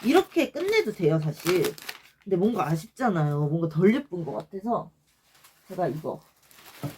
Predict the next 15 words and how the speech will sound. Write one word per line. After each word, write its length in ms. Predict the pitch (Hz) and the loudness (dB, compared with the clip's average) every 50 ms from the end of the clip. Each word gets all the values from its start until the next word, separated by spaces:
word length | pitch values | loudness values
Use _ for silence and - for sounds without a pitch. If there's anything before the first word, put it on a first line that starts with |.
| - - - - - - | -18 -20 -20 -20 -18 -14
이 140 | 175 175 160 | -12 -12 -12
포장지 760 | - - 302 294 311 302 277 233 - - 123 101 - - _ _ _ _ _ - | -10 -8 -2 -2 0 0 0 -2 -4 -4 -6 -6 -6 -8 _ _ _ _ _ -20
핑크색을 680 | - 247 - - 196 190 175 156 156 196 208 - - - - - - - - - - - _ _ _ _ _ _ _ _ _ _ _ _ _ _ _ _ _ _ _ _ _ _ _ _ _ _ _ _ _ _ _ _ | -16 -16 -14 -8 -2 0 0 0 2 2 2 2 0 -4 -8 -12 -12 -12 -12 -20 -20 -20 _ _ _ _ _ _ _ _ _ _ _ _ _ _ _ _ _ _ _ _ _ _ _ _ _ _ _ _ _ _ _ _
잠깐 380 | - 190 180 170 160 202 202 190 | -10 -8 -8 -6 -4 -4 -4 -4
달려가 500 | 185 180 185 185 180 196 190 - - - | -4 -6 -6 -4 -4 -4 -6 -6 -12 -18
가거라. 840 | - - 196 - 208 214 208 214 214 214 208 208 208 208 214 220 - _ _ _ _ _ - - - - _ _ _ _ _ _ _ _ _ _ _ _ _ _ - _ _ _ - _ _ _ _ _ _ _ _ - - - _ _ _ _ _ _ _ _ _ _ | -18 -20 -12 -8 -6 -4 -2 -2 -4 -4 -6 -6 -8 -10 -12 -14 -18 _ _ _ _ _ -20 -20 -20 -20 _ _ _ _ _ _ _ _ _ _ _ _ _ _ -20 _ _ _ -20 _ _ _ _ _ _ _ _ -20 -20 -20 _ _ _ _ _ _ _ _ _ _
핑크색 400 | - 226 220 - 202 175 160 - | -20 -18 -16 -16 -16 -16 -16 -14
포장지를 720 | - 208 208 214 208 202 - - 147 147 190 170 131 - 156 151 - _ | -10 -4 0 2 2 2 2 2 0 2 2 2 2 0 -4 -12 -16 _
활용을 380 | - 233 240 240 233 196 - | -10 -6 -2 0 0 0 0
할 120 | 156 - _ | -2 -8 _
거예요. 220 | - - - - - 160 - _ _ _ _ _ _ _ _ _ _ _ _ _ _ _ _ _ _ _ _ _ _ _ - - - - | -18 -18 -18 -18 -20 -20 -20 _ _ _ _ _ _ _ _ _ _ _ _ _ _ _ _ _ _ _ _ _ _ _ -20 -14 -8 -8
어떻게 320 | 175 156 - 220 - 214 | -6 -4 -4 -4 0 2
활용을 340 | 214 208 208 208 208 190 180 | 4 4 4 4 2 2 0
할 140 | 185 - - | -6 -8 -8
거냐? 500 | - 156 156 180 196 180 123 113 170 | -6 -4 0 0 0 0 0 -2 -8